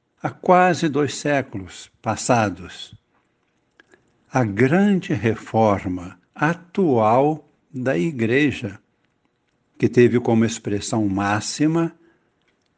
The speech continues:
a realização do Concílio Vaticano segundo,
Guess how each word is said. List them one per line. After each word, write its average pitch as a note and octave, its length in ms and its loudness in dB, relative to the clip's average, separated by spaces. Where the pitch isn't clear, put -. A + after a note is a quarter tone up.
a A2+ 140 0
realização A2 1400 0
do A#2 200 2
Concílio A2 920 -2
Vaticano G2+ 800 -4
segundo, A#2+ 800 0